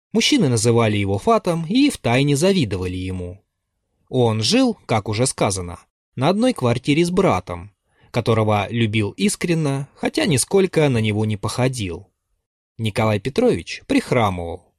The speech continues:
черты имел маленькие, приятные, но несколько грустные, небольшие чёрные глаза и мягкие жидкие волосы. Он охотно ленился, но и читал охотно, и боялся общества.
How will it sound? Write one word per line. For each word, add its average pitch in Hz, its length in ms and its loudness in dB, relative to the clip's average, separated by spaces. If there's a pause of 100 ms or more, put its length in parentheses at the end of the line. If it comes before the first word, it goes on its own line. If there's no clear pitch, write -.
(160)
черты 269 420 2
имел 104 220 0
маленькие, 160 680 0
приятные, 135 840 -2 (220)
но 262 360 2
несколько 151 600 0
грустные, 123 720 -2 (420)
небольшие 113 500 2
чёрные 104 440 -2
глаза 131 560 -2 (100)
и 247 200 -2
мягкие 131 600 -2
жидкие 107 560 -4
волосы. 120 640 -2 (720)
Он 110 300 0
охотно 113 480 -4
ленился, 160 640 0 (120)
но 254 260 2
и 151 180 -4
читал 117 420 0
охотно, 107 680 -2 (160)
и 247 300 0
боялся 98 560 -2
общества. 101 680 -6